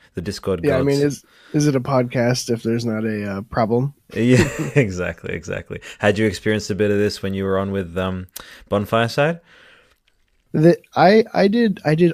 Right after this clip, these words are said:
Speaker 2: all right with that, but, um, you know, I've, I've had my, my hiccups and my glitches. I think my worst one was about ninety minutes of downtime as someone had to, like,
Speaker 1: Wow.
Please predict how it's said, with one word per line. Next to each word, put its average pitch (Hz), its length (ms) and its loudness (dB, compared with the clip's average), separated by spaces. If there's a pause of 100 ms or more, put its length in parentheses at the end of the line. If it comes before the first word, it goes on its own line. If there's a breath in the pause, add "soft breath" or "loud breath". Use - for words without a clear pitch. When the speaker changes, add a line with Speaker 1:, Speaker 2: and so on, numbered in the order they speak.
Speaker 2:
all 147 200 6
right 135 360 2
with 143 200 -2
that, 131 420 -2
but, 123 280 -2
um, 110 600 -6 (320)
you 156 160 4
know, 131 180 2
I've, 127 220 0
I've 131 160 0
had 139 200 2
my, 127 360 0
my 139 180 2
hiccups 135 480 0
and 135 100 0
my 131 120 2
glitches. 131 440 0
I 131 60 2
think 147 200 0
my 131 120 4
worst 131 380 0
one 123 220 2
was 117 360 -2 (320 soft breath)
about 131 260 4
ninety 135 400 2
minutes 131 360 0
of 123 140 -2
downtime 123 580 0
as 131 120 0
someone 131 300 0
had 123 300 0
to, 131 100 0
like, 117 260 0
Speaker 1:
Wow. 92 600 0